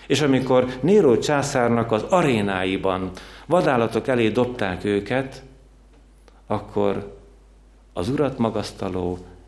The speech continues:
ének hagyta el utoljára az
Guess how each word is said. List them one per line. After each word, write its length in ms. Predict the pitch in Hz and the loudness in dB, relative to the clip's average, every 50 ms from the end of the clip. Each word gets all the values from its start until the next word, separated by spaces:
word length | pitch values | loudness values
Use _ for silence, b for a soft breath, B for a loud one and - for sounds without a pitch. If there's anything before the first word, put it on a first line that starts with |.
| - - - - | -20 -20 -18 -6
ének 460 | - 110 113 113 110 107 104 101 - | -2 -2 0 0 0 -2 -4 -6 -10
hagyta 640 | - - - 95 92 - - - - 92 90 90 - | -12 -8 -6 -6 -6 -6 -12 -10 -8 -8 -8 -6 -6
el 500 | 101 92 87 87 90 92 95 87 87 - b b b b b b b b b b b b - - | -6 -6 -6 -6 -6 -6 -8 -10 -14 -18 b b b b b b b b b b b b -4 0
utoljára 960 | 190 175 170 180 - 123 110 104 104 101 104 98 95 92 92 90 95 95 | 2 2 2 2 0 0 0 0 0 -2 -2 -2 -2 -2 -2 -2 -2 -2
az 220 | 98 98 95 - | -2 -4 -4 -8